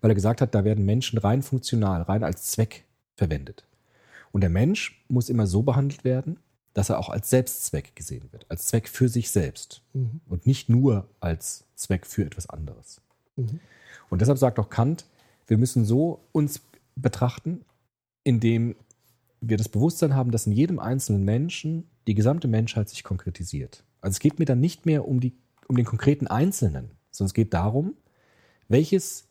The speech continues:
Speaker 1: welcher Imperativ sich im Einzelnen konkretisiert. Also in dir zum Beispiel ist die ganze Menschheit konkretisiert. Deshalb muss ich dich so behandeln,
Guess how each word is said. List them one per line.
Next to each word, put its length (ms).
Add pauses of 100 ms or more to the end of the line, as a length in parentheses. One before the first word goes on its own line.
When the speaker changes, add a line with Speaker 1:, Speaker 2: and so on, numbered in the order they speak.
(180)
Speaker 1:
welcher 200
Imperativ 640
sich 220
im 160
Einzelnen 580
konkretisiert. 800
Also 140
in 180
dir 280
zum 160
Beispiel 440 (680)
ist 180
die 60
ganze 320
Menschheit 600
konkretisiert. 840 (100)
Deshalb 200
muss 140
ich 40
dich 180
so 180
behandeln, 500